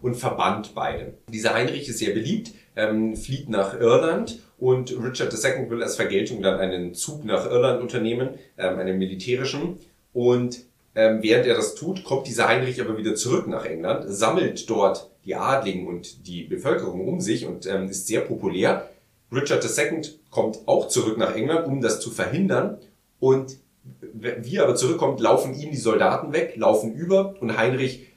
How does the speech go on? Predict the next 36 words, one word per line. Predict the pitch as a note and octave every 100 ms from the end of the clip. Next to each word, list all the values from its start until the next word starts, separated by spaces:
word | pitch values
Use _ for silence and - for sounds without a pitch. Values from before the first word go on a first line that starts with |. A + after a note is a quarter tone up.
| _
äh, | - A2
gewinnt | A#2 B2
enorm | A#2 G#2 G#2+ -
an | A2+
Popu-, | A#2+ G#2 A2+ -
Popularität. | A#2+ A2 G2 A2 G2 - - - - _ _ _ _
Und | A2+ A#2
jetzt | A#2+ A#2+
sozusagen | B2 B2 A#2
der | A2
Kern, | G#2+ A2+ A2 F3+ F#3+ - _
Richard | C3 C3+ -
the | B2+
Second | C3+ C3 F#3 F#3 - _ _ _ -
als | G2 C3+ F#3 - - _
König, | - A#2 B2 E3 - -
er | F2+
hat | F#2 -
Body | G2 G2
Natural | F#2+ G#2 - C#3+ C#3+
und | - A#2 -
Body | - G#2 F#2+
Politic | A#2+ A#2 A#2 A2
in | E2+ E2+
einem, | F2 G2 F#3+ - - -
so | - A2+ G2+
wie | F#2+
es | F#2+
ja | G#2 F#2
auch | G2 G#2+
hier, | A2 G#2 - -
wie | F#2+ G2 G2
wir | G2
vorhin | - F2+ F#2
gesagt | F#2 F#2+ - -
haben, | C#3+ -